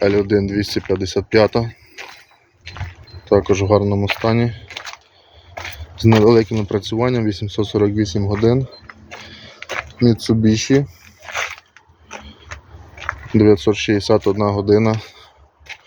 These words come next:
Кубота на дев'ятнадцять кінських сил. Без переднього мосту.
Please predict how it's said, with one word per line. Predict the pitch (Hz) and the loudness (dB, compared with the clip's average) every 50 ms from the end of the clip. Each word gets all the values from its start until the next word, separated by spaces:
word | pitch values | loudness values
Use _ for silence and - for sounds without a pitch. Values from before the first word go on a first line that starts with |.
| - - - - - _ - - - - - - - - | -20 -20 -20 -20 -20 _ -20 -20 -20 -12 -12 -12 -10 2
Кубота | - 113 107 104 107 104 101 - 104 | 2 4 6 6 6 4 4 2 0
на | 104 104 | 0 0
дев'ятнадцять | 101 107 104 107 101 - - 107 110 - - 104 - | 0 4 4 4 2 2 0 -4 -4 -4 -6 -14 -8
кінських | - - 117 113 - - 117 110 | -6 -4 -4 -4 -4 -4 -6 -6
сил. | - - 127 120 120 123 - - - - - - - _ _ - | -2 0 2 2 2 2 -2 -10 -18 -20 -20 -20 -20 _ _ -4
Без | 101 107 104 101 - | 0 0 0 0 0
переднього | - - 104 104 107 107 101 107 104 101 104 98 | 0 0 4 4 4 4 4 2 -2 -2 -2 -2
мосту. | 101 104 101 98 - - - 135 139 | 0 -2 -2 -2 -4 -4 -4 -4 -4